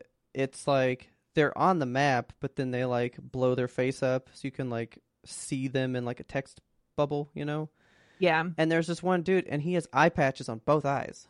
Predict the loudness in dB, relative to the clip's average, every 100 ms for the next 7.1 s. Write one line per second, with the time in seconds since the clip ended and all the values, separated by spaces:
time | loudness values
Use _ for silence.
0 | _ _ _ _ -10 -10 -12 -16 _ _
1 | -4 -2 -12 _ -8 -4 -2 -2 -2 -4
2 | _ -6 -4 2 4 4 2 2 2 -2
3 | -2 -4 -2 -2 -2 -4 -6 -6 -6 -6
4 | -10 -20 -20 _ _ 0 0 -2 0 2
5 | 2 0 0 2 2 2 2 -2 -6 -2
6 | 0 2 2 2 2 -4 -2 2 2 0